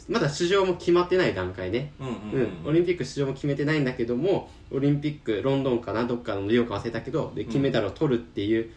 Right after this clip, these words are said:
Speaker 1: ものに対して、
Speaker 2: うん。
Speaker 1: 一枚張り紙を作って、
Speaker 2: うんうんうんうん。
Speaker 1: いつも、えっと、目に触れる場所、村田選手は冷蔵庫だったんだけど、
Speaker 2: うん。
Speaker 1: 冷蔵庫の、その、扉のところに張り紙を貼って、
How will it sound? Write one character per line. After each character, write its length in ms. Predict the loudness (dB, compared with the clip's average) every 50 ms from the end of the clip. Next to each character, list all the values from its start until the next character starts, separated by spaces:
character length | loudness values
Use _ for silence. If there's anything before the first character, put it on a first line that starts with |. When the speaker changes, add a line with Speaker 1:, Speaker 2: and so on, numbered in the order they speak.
| -20 -20 -20 -20 -20 -20 -20 -8 -2
Speaker 1:
も 100 | 0 2
の 180 | 2 4 4 4
に 120 | 2 2 0
対 280 | 0 0 0 0 0
し 80 | -4 -8
て、 340 | -2 2 2 2 2 0 -2
Speaker 2:
う 40 | -6
ん。 220 | -6 -6 -6 -8 -8
Speaker 1:
一 240 | -8 -4 0 2
枚 160 | 2 4 2 0
張 160 | 0 2 2
り 120 | 2 4
紙 240 | 4 4 4 4 4
を 120 | 2 2 0
作 200 | -4 -4 -4 -6
っ 0 |
て、 400 | -6 -6 -2 0 2 2 2 0 -2
Speaker 2:
う 60 | -2
ん 20 |
う 40 | -2
ん 20 |
う 20 | -2
ん 40 | -2 -4 -8 -8 -10 -10 -8
う 40 | -6 -6
ん。 20 |
Speaker 1:
い 80 | -6 -6
つ 200 | -6 -6 -2 2
も、 300 | 4 4 4 4 2 -2 -8 -16 -20 -20 -12 -6
え 180 | -6 -6 -6 -4
っ 40 |
と、 260 | -6 -4 -4 -2 -2 2
目 120 | 4 4
に 100 | 6 6
触 140 | 4 2 0
れ 100 | 0 0
る 100 | 0 0
場 120 | -2 -4 -4
所、 260 | -4 -4 -4 -4 -8 -12 -20 -20 -20 -20 -20 -6 -2
村 220 | 0 2 2 2
田 100 | 0 0
選 220 | 0 0 0 0 0
手 100 | 0 0
は 280 | 0 0 -2 -4 -10 -16 -20 -12 0
冷 220 | 6 8 8 8 8
蔵 160 | 6 2 0
庫 120 | 0 -2
だ 100 | -6 -6
っ 80 | -8 -6
た 80 | -6
ん 60 | -6 -6
だ 60 | -4
け 120 | -4 0
ど、 160 | 0 0 0
Speaker 2:
う 60 | 0 -2
ん。 240 | -6 -6 -4 0
Speaker 1:
冷 220 | 4 6 6 6 6
蔵 220 | 4 4 4 4
庫 140 | 2 0 2
の、 340 | 4 4 4 4 2 -2 -8 -16 -20 -20 -20 -20 -8
そ 100 | -2 -2
の、 220 | 0 0 -2 -4 -6
扉 340 | -4 -2 0 2 2 2 2
の 100 | 2 2
と 80 | 0 -2
こ 80 | -2 0
ろ 120 | 0 2 2
に 260 | 2 2 2 0 -4 -12 -20 -20 -20 -18
張 140 | -6 2 4
り 100 | 4 6
紙 240 | 6 4 4 6 4
を 200 | 4 4 0 -4 -12 -20 -20
貼 140 | -10 -10 -10
っ 80 | -10 -10
て、 420 | -14 -4 0 0 0 0 -2 -10